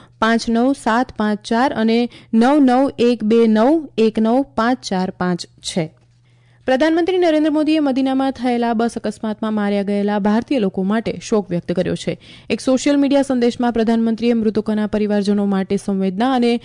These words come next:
ઘાયલોના ઝડપથી સ્વસ્થ થવાની કામના કરી. તેમણે કહ્યું કે રિયાધમાં દૂતાવાસ અને જેદાહમાં કોન્સ્યુલેટ જનરલ શક્ય તમામ સહાય પૂરી પાડી રહ્યા છે. અધિકારીઓ સાઉદી અરેબિયાના અધિકારીઓ સાથે વાતચીત પણ કરી રહ્યા છે.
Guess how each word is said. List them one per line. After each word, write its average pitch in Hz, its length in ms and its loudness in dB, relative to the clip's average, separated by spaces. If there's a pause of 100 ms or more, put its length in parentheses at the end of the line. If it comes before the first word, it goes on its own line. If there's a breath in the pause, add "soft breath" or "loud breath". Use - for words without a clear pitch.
(220 loud breath)
ઘાયલોના 254 540 2
ઝડપથી 240 540 0
સ્વસ્થ 269 340 -2
થવાની 190 360 -4
કામના 180 340 0
કરી. 170 240 -2 (300 loud breath)
તેમણે 277 240 4
કહ્યું 294 240 4
કે 311 160 2
રિયાધમાં 254 480 2
દૂતાવાસ 233 540 -2
અને 233 140 -2
જેદાહમાં 214 480 0
કોન્સ્યુલેટ 247 480 -2
જનરલ 202 360 0
શક્ય 240 340 -4
તમામ 226 340 0
સહાય 190 320 -2
પૂરી 190 260 -2
પાડી 170 300 -2
રહ્યા 160 220 -2
છે. - 240 -8 (300 loud breath)
અધિકારીઓ 247 520 4
સાઉદી 240 340 2
અરેબિયાના 226 440 0
અધિકારીઓ 202 380 -2
સાથે 220 440 -2 (280 soft breath)
વાતચીત 226 520 -2
પણ 180 260 -6
કરી 196 160 -2
રહ્યા 165 240 -6
છે. - 220 -8